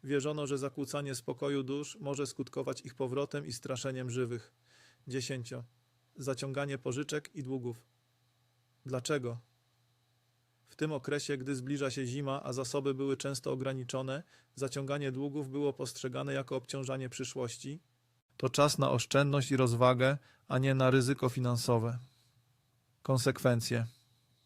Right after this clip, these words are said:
Długi zaciągnięte w tym dniu mogą być trudne do spłacenia, prowadząc do długotrwałych problemów finansowych i pętli zadłużenia,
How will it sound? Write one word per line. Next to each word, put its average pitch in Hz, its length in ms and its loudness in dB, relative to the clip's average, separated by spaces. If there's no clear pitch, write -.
Długi 156 320 6
zaciągnięte 139 640 4
w 123 80 -2
tym 135 220 2
dniu 131 220 2
mogą 135 300 6
być 127 180 2
trudne 139 360 2
do 131 100 4
spłacenia, 120 680 2
prowadząc 135 480 6
do 135 140 6
długotrwałych 135 800 4
problemów 135 460 4
finansowych 135 680 2
i 131 60 -4
pętli 135 380 2
zadłużenia, 127 640 4